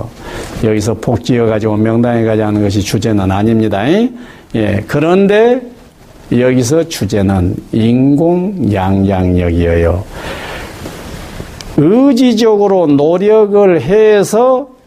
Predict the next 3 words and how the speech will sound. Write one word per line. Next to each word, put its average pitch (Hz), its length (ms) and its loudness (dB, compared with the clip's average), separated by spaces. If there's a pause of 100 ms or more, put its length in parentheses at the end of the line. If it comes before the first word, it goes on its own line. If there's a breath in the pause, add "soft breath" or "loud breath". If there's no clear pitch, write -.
(200)
내 196 440 2
주변 196 640 2
장력이 170 1300 2